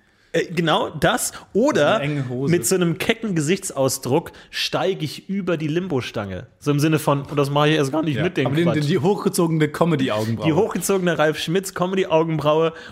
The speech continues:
Speaker 1: und währenddessen irgendwie noch so ein Glas
Speaker 2: Auge.
Speaker 1: K-, Coke Light in der Hand
Speaker 2: Ach so.
Speaker 1: oder irgendwie sowas. Irgendwas, keine Ahnung. Äh, aber sowas in der Richtung. Ich glaube, das verkauft sich gut. Also ha-, halte die Augen offen, wenn du das nächste Mal durch einen Hugendubel bummelt.
Speaker 2: Jetzt ist mein Lutschbonbon aufgelutscht. Wie lang war das jetzt?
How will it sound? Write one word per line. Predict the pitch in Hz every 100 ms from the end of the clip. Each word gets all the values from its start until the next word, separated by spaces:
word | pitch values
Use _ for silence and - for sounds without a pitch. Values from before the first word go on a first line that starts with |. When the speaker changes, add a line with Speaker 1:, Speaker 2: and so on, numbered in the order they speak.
| -
Speaker 1:
und | 143 143
währenddessen | 156 165 165 165
irgendwie | 156 147
noch | 143
so | -
ein | 135
Glas | 127 127 139 - - - - - _ _
Speaker 2:
Auge. | 117 95 92 90 -
Speaker 1:
K-, | - -
Coke | - 147 123
Light | 139 113 87
in | 90
der | 80
Hand | 87
Speaker 2:
Ach |
so. | 123
Speaker 1:
oder | -
irgendwie | 175 160
sowas. | 131 135 107 - -
Irgendwas, | 127 131 104 - - _
keine | - -
Ahnung. | 73 82 - - - - -
Äh, | 113
aber | 123 131
sowas | 143 143
in | 135
der | 120
Richtung. | 127 123 110
Ich |
glaube, | 101 202
das | 214
verkauft | - - 190 180
sich | 151
gut. | 175 208 151
Also | 143
ha-, | 120 135 -
halte | 160
die | 147
Augen | 143 143
offen, | 147 - 139
wenn | 131
du |
das | 123
nächste | 135 -
Mal | 127
durch | 127 120
einen | 123 -
Hugendubel | - 226 190 123 123
bummelt. | 120 113 - - _ -
Speaker 2:
Jetzt | 123 143 180 - 156
ist | 131
mein | 127 120
Lutschbonbon | 123 - 110 107
aufgelutscht. | 95 - 90 90 -
Wie | 143
lang | 175 165
war | 160
das | 170
jetzt? | 190 -